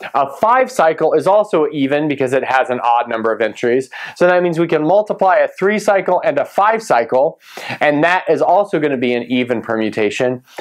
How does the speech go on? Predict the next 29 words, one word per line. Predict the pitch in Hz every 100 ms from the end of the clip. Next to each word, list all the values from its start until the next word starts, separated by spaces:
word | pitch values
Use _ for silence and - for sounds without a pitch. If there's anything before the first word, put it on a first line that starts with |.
| -
And | 160 165
since | 165 185 156 -
ten | - 190 226 208
is | 170 151
large | 143 185 240 214
enough, | 147 127 131 156
we | 151
can | 147 143
make | 156 -
them | 151 135
disjoint. | 139 139 - 143 104 95 - _ - - 165 -
So | 160
let's | 156 208 208
pick | - 202 202
the | 160
three | - 185 208
cycle, | - 156 147 131
one, | 139 170 185
two, | - 185
three, | 165 165 170 190 208 208 - - -
and | 156 156
the | 135
five | - 220 220
cycle, | - 139 131 139 143 139 - -
four, | - 185 185 185 165
five, | 175 165 156 156 151 -
six, | - - 170 - - - -
seven, | - 175 156 151 143 127 147
eight. | 139 - -